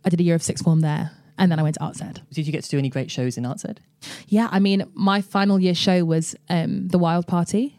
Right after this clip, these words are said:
Speaker 2: Oh, fun.
Speaker 1: Michael John LaChiusa's one. So it
Speaker 2: Mm.
Speaker 1: was dark. I played Queenie. It was really special. And I haven't played a part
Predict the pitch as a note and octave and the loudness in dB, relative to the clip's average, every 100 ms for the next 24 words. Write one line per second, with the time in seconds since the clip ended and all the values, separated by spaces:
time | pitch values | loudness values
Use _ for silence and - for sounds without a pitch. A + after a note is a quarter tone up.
0 | _ _ - D3+ C3+ D#3+ - F#3+ F#3+ F#3+ | _ _ -12 -10 -8 -8 -2 0 2 4
1 | F#3 F3 - - F#3 F3+ D#3+ D3+ E3 D3+ | 4 2 -2 0 2 2 0 -2 -2 -2
2 | - E3 - - E3+ D#3 D#3+ D#3 - _ | -4 -8 -4 0 0 0 -2 -4 -14 _
3 | G3 F#3 E3+ D3+ C3+ - F3+ - F3+ - | -4 0 0 0 -2 -4 -4 -2 -2 0
4 | E3+ D3+ C#3+ - D#3 - - - _ - | -2 -2 -4 -6 -8 -12 -20 -20 _ -4
5 | E3 F#3+ F3 E3 D#3 D#3+ D3+ - - - | 0 2 2 0 -2 -4 -4 -6 -6 -2
6 | F#3+ A#3 A3 A#3 G3+ - G#3 G#3+ F3+ | 0 2 2 0 0 0 0 2 0